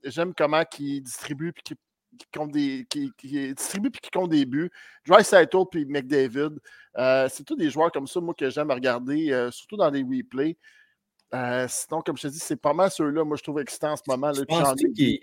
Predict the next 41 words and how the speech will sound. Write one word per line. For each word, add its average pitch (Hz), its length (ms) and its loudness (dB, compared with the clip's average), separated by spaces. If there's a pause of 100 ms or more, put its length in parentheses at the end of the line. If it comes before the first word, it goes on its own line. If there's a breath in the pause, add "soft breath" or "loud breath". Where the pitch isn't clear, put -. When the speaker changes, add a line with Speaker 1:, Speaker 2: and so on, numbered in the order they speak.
(460)
Speaker 2:
tu - 140 -10
penses-tu 147 560 0
qu'il 151 540 -2
va 117 140 6
être 117 120 -2
capable 165 460 2
de 98 120 2
garder 123 360 0
cette 98 260 -4
pace-là ? 117 640 -2 (680)
D'ailleurs, 190 280 10
y 175 80 10
a-tu 139 140 2
du 214 100 0
monde 302 180 6
qui 196 80 4
m'ont 151 180 8
répondu ? 139 440 6
Le 170 60 0
savez-vous, 214 360 8
vous 220 140 4
autres, 233 160 6
c'est - 100 4
qui - 80 -4
le 190 80 -2
dernier 165 220 4
qui 160 80 2
a 131 60 4
fait 151 180 2
cent 156 160 0
soixante 131 340 0
points 151 140 -2
dans 156 80 0
la 123 60 0
Ligue 117 80 -2
nationale 113 280 -2
de 107 60 0
Speaker 1:
Ah, - 80 4
Speaker 2:
hockey ? 170 80 0
Speaker 1:
Mario 165 200 6
Lemieux ? 214 440 4